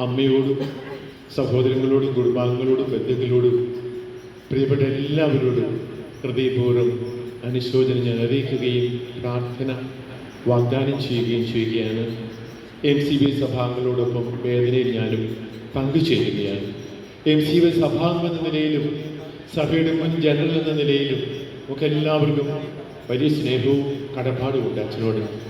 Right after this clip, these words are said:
എന്നെ സംബന്ധിച്ച് പ്രത്യേകമായിട്ട് പറയുമ്പോൾ ആയിരത്തി തൊള്ളായിരത്തി എൺപത്തിനാല് മുതൽ തൊണ്ണൂറ് വരെയുള്ള ആറ് വർഷങ്ങളിൽ എം സി ബി സ്റ്റഡി ഹൗസിൽ ഞങ്ങൾ ഒരുമിച്ചായിരിക്കുകയും സെമിനാരിക്കാരുടെ ഫോർമേഷനിൽ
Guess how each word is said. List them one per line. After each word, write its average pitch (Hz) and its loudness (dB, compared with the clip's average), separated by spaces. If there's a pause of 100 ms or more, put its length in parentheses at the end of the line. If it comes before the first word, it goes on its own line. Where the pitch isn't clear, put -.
(600)
എന്നെ 165 6 (100)
സംബന്ധിച്ച് 143 0 (540)
പ്രത്യേകമായിട്ട് 143 4
പറയുമ്പോൾ 120 2 (1120)
ആയിരത്തി 175 6
തൊള്ളായിരത്തി 165 4
എൺപത്തിനാല് 160 2
മുതൽ 151 4 (100)
തൊണ്ണൂറ് 175 6
വരെയുള്ള 135 4 (160)
ആറ് 151 0
വർഷങ്ങളിൽ 151 -2 (840)
എം 135 0
സി 160 0
ബി 156 6
സ്റ്റഡി 143 0
ഹൗസിൽ 156 0 (160)
ഞങ്ങൾ 139 0
ഒരുമിച്ചായിരിക്കുകയും 135 2 (720)
സെമിനാരിക്കാരുടെ 135 2 (720)
ഫോർമേഷനിൽ 147 2